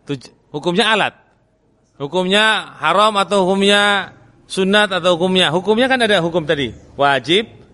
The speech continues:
lima hukum tadi. Hukumnya apa? Mikrofon ini. Haram atau mubah atau makruh? Hah? Hukum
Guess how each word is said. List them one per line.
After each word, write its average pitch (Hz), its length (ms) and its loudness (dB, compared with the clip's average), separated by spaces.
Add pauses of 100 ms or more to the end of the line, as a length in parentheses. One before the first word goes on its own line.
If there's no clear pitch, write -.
(120)
lima 180 240 0
hukum 185 240 0
tadi. 143 320 -2 (160)
Hukumnya 185 400 -4
apa? 143 400 -6 (480)
Mikrofon 143 400 -2
ini. 131 240 -6 (320)
Haram 165 480 0
atau 151 320 0
mubah 156 400 0
atau 151 140 -8
makruh? 160 420 -2 (1200)
Hah? 214 320 -6 (1040)
Hukum 131 160 -6